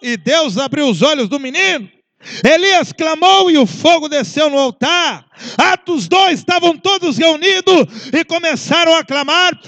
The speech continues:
e o Espírito Santo desceu. E viam-se línguas repartidas como de fogo. Só que não é só clamar.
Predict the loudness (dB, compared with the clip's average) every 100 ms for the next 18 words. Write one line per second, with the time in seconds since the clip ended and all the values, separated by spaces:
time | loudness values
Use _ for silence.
0 | -6 -2 0 0 -2 -4 0 4 4 2
1 | 0 0 -2 -2 -4 -2 -4 -4 -2 -2
2 | -6 -8 -12 -6 -2 0 0 -2 -6 -18
3 | _ _ _ _ _ _ 2 2 2 0
4 | -2 -4 -6 -4 -2 -2 0 -2 -2 -6
5 | -10 -10 -6 -4 -2 -2 -4 -2 -2 0
6 | -4 -6 -6 -2 -2 -2 -8 -14 -16 _
7 | _ _ _ _ _ _ _ _ _ _
8 | _ _ _ _ _ _ _ _ _ _
9 | _ _ _ _ -4 -4 -4 -6 -2 0
10 | 0 -2 -10 -10 -10 -10 -12 -6 -2 0
11 | -2 -6 -16